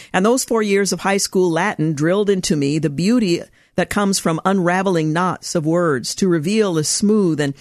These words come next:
seamless line of poetry. Gaul might have been divided into three parts, but I was more concerned with the beauty of the words, not geographical accuracy. Beyond the abortion context,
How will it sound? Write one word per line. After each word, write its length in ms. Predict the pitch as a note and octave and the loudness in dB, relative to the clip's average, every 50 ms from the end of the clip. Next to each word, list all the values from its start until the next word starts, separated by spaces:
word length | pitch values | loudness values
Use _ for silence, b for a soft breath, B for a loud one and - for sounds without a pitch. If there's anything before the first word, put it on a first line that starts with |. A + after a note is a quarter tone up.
| B B B B B | B B B B B
seamless 560 | B - - - A#3 A#3 G#3+ F#3 D#3+ D3+ - - | B -2 0 2 2 2 2 2 2 0 0 -2
line 300 | D#3+ E3 E3+ E3+ D#3+ D3+ | -2 0 0 0 0 0
of 120 | C#3 - | -2 -4
poetry. 640 | - - G#3 G3 E3+ D3+ - - C#3+ C3 A#2+ - - _ _ _ _ _ b b b b b - | -4 -2 0 0 0 0 -2 -2 -2 -2 -2 -4 -8 _ _ _ _ _ b b b b b -2
Gaul 420 | D#3+ F3+ G3 A3+ F#3 F#3 F3+ F3 | -2 0 0 2 2 2 0 0
might 260 | - D#3+ D#3+ E3+ F3 E3+ | 0 -2 0 2 2 0
have 120 | D#3+ C3+ | 0 2
been 300 | D3+ D#3 D3+ D3+ D#3 - - - | 0 0 0 -2 -4 -6 -4 -2
divided 500 | E3 F3+ D3 E3 E3+ F#3 F#3+ F3+ E3 D#3+ | 0 0 2 2 0 2 0 0 0 0
into 240 | D#3+ D#3 - E3+ | -2 0 -2 -2
three 300 | D3+ - - - G#3 G3 | -2 -2 -2 -2 -2 0
parts, 520 | E3+ - - A3+ G#3+ F3 D#3 D#3 - - - | -2 -2 -2 0 0 0 -2 -2 -2 -4 -2
but 280 | - E3+ - A#3+ - - - | -2 -2 -4 -4 -6 -8 -8
I 100 | F3 F#3+ | -4 -2
was 180 | F#3+ F3+ C#3+ | -2 -2 -2
more 240 | D3+ E3+ F3 F3+ E3 | -2 0 0 0 0
concerned 640 | - - E3+ D#3 - - - G3+ G3 F3+ D#3+ D#3+ | 0 -2 -2 0 0 0 0 0 0 0 0 -2
with 120 | D3 D3+ - | -2 -2 -4
the 80 | D#3+ | -4
beauty 360 | C#3+ C#3 E3+ G3+ G#3 F#3 E3 D3 | -2 0 0 0 0 2 0 -2
of 100 | D3 C#3+ | 0 0
the 80 | D#3+ | 0
words, 520 | D#3+ D#3+ F3+ G3 F#3 D3+ C3+ A#2+ - - b b b b b b b b | 0 0 0 0 0 0 0 -2 -6 -10 b b b b b b b b
not 200 | E3 E3+ - D#3+ | -6 -6 -6 -4
geographical 840 | C3+ E3+ F3 F3 C#3+ B2+ D3 D#3 E3+ E3 - D3 - D#3 D3 - - _ _ _ _ _ - | -2 0 0 0 0 0 -2 -2 -2 -4 -6 -6 -4 -4 -4 -4 -8 _ _ _ _ _ -6
accuracy. 720 | F3+ F3+ F3 - E3 D#3 C#3 C3+ - - D3+ B2+ B2 C3 - - _ _ _ _ _ _ _ _ _ _ _ _ _ _ _ - | -6 -4 -2 -2 -2 -2 0 0 0 -2 -2 -2 -4 -6 -8 -14 _ _ _ _ _ _ _ _ _ _ _ _ _ _ _ -4
Beyond 380 | C#3 E3 F3+ F#3+ G#3 B3 B3 G#3+ | -2 0 2 2 2 0 0 0
the 80 | G#3+ | 0
abortion 540 | F#3 E3 - E3+ F3+ F#3 G3 - G3+ F3+ D#3+ | 0 0 0 0 0 0 0 0 -2 -2 -2
context, 640 | - - D#3 D3 C#3+ - F3 C#3 C#3+ - - - | -2 -2 -2 -2 -2 -2 -2 -4 -4 -4 -8 -14